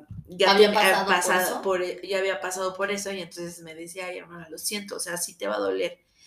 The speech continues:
Speaker 1: te va a doler y duele muchísimo", y hay que ser realistas, o sea, justo como lo hablaba en el, en el episodio de la muerte,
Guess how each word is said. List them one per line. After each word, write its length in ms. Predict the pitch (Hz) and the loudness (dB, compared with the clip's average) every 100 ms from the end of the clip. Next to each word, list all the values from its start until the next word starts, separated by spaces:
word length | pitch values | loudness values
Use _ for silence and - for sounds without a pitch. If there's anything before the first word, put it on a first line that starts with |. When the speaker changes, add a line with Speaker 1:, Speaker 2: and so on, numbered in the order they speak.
| - _ | -20 _
Speaker 1:
te 80 | 190 | 2
va 80 | 175 | 4
a 40 | |
doler 340 | 180 190 208 226 | 6 6 6 4
y 80 | |
duele 320 | 202 202 214 - | 2 2 0 -4
muchísimo", 580 | 208 202 285 - 170 165 | -8 -6 -6 -6 -6 -6
y 220 | 175 170 | -2 0
hay 160 | 196 | 0
que 100 | 196 | 0
ser 180 | 226 233 | -2 0
realistas, 600 | 202 208 226 - 170 170 - | 2 0 -2 -2 -2 -2 -4
o 40 | |
sea, 320 | - 175 170 - - - - _ - | -2 -2 -4 -10 -20 -20 -20 _ -6
justo 360 | 233 240 233 | -2 2 2
como 540 | 220 185 175 175 170 - | 0 -2 0 2 2 2
lo 140 | 196 | 4
hablaba 500 | 185 190 190 196 196 | 6 6 4 4 2
en 280 | 190 180 180 | 2 -4 -6
el, 200 | 175 - | -8 -8
en 140 | 185 | -8
el 140 | 175 175 | -6 -6
episodio 520 | 175 180 185 190 196 | -8 -8 -4 0 0
de 260 | 202 185 180 | 0 0 -2
la 140 | 165 185 | -4 -4
muerte, 720 | 196 190 190 180 185 302 | -4 -4 -4 -6 -6 -8